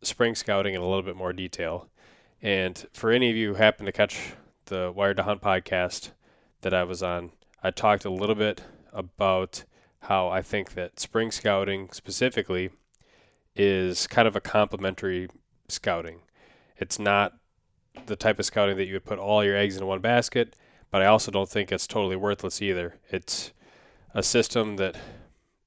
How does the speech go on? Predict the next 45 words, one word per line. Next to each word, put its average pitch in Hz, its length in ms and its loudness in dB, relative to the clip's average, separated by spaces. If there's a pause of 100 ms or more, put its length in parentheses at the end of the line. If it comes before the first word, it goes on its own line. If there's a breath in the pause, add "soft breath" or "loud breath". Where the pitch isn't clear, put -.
(120)
is 95 220 -4
definitely 113 540 0
integral 101 360 -4
to 92 80 -2
every 92 240 -4
place 98 300 -4
that 95 100 -4
I 90 80 0
go. 98 380 -2 (320 soft breath)
If 104 120 -8
I 92 100 2 (240)
don't 98 180 -2
have 95 140 -2
the 90 100 -6
ability 113 440 0
to 117 80 -8
spring 123 280 -4
scout, 127 300 0
it's 107 120 -8
not 98 180 -2
the 98 100 -4
end 98 80 -2
of 95 40 -4
the 92 80 -4
world, 104 380 -4 (480 soft breath)
but 101 140 4
I 92 60 4
definitely 101 360 2
feel 95 520 -2
a 92 60 0
lot 92 360 2
more 95 180 -6
confident 101 720 -6 (520 soft breath)
in 113 320 2
locations 98 640 -2
that 92 120 -6
I 92 60 0
had 98 260 -2
the 98 100 -2
opportunity 98 840 -6 (120)
to 98 140 -6
scout 98 340 -2
in 90 80 -18
the 85 60 -14
spring. 87 400 -8